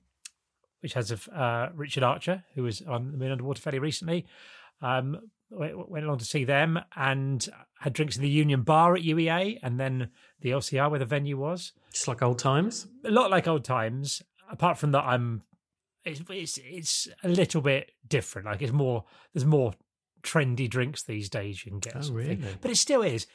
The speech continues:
Speaker 1: You can get a pint, at the Student Union Bar, you're getting a pint of lager called, I think it was called Forest or something,
Speaker 2: Mm.
Speaker 1: for,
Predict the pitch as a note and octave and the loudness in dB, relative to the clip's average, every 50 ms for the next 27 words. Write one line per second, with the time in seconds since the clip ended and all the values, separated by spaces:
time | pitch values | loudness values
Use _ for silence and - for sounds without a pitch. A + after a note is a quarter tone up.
0 | _ - B3+ C#4+ - - - A#3 E3+ C#3+ A#2+ - - - - - F#3 F#3 - - | _ -8 -6 -6 -6 -6 -6 -4 -4 -4 -4 -6 -8 -8 -4 -2 -2 -2 -2 -4
1 | B3+ C4+ C#4 F#3 - - - A3+ G3 G3+ E3+ E3 D#3+ D#3 C#3 G#2+ A2 F2+ F2+ F#2+ | -6 -4 -4 -4 -4 -2 -2 -2 0 0 0 0 0 0 0 -2 -4 -4 -4 -4
2 | F#2+ F#2 - - - - - _ - E3+ F3 D3+ E3 D3+ C3+ B2 G#2+ - - - | -6 -6 -10 -14 -20 -20 -12 _ 0 2 2 4 2 0 0 -2 -6 -10 -6 -2
3 | - D#3 C#3+ C#3 E3 - - - C#3 A2+ G2+ - - - _ - A#2+ A2+ G#2 F#2+ | 0 0 0 0 -2 -6 -6 -4 -4 -4 -4 -6 -10 -14 _ -4 -2 -2 -2 -2
4 | F#2 F#2+ F#2 - G#2 G2+ G2+ G2 - _ _ _ _ _ _ - - B2+ A#2 - | -4 -6 -6 -6 -6 -6 -6 -8 -10 _ _ _ _ _ _ -8 -6 -6 -6 -8
5 | - - - - - G#3+ E3+ - A#3 G3 - - - F3+ C#3 A2+ G2 F2 - - | -10 -16 -18 -16 -14 -14 -8 -6 -6 -6 -6 -4 0 0 0 0 0 -4 -6 -8
6 | - B2+ - A2 G2+ F#2 - G#2 G2 G2 C3 B2 A2+ G2+ G2 G2 G#2 - | -10 -10 -10 -10 -12 -12 -10 -12 -6 -4 -2 -2 0 -2 -4 -6 -6 -8